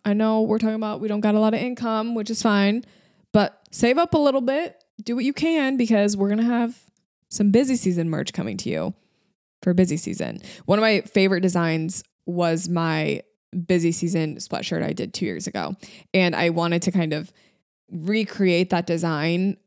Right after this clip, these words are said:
with, like, a fun little twist. So stay tuned. Um, that's it for today's episode, guys. I hope you enjoy your slow season. Go take a walk, go grab a latte, go make a hobby, go chase after your dreams,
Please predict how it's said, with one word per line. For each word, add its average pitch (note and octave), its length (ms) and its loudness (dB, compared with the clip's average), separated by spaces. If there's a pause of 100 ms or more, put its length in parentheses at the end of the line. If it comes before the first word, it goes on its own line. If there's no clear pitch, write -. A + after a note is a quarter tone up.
with, F3 220 -2
like, D#3+ 160 -4
a F3 60 -6
fun D#3+ 200 -6
little C#3+ 160 -8
twist. - 500 -8 (100)
So - 520 -8 (400)
stay - 360 -2
tuned. A#3 580 -2 (420)
Um, F#3+ 340 2
that's A3 260 2
it A#3 100 -2
for A3+ 80 -6
today's F#3 260 2
episode, F3+ 340 0
guys. F3+ 600 0 (340)
I F#3+ 60 0
hope G3 200 2
you A#3 100 0
enjoy G#3+ 260 4
your G#3 140 6
slow G#3+ 220 2
season. G3+ 640 2
Go E3+ 140 -6
take F#3+ 180 0
a A3+ 60 0
walk, G3+ 440 0
go E3+ 140 -2
grab F3+ 380 -2 (160)
a G3+ 80 0
latte, F3+ 840 4 (400)
go F3+ 420 0
make F3+ 320 0
a A3 60 0
hobby, G3 680 4
go F3 140 0
chase F#3 300 2
after G#3 200 0
your C#4 140 0
dreams, A#3+ 480 0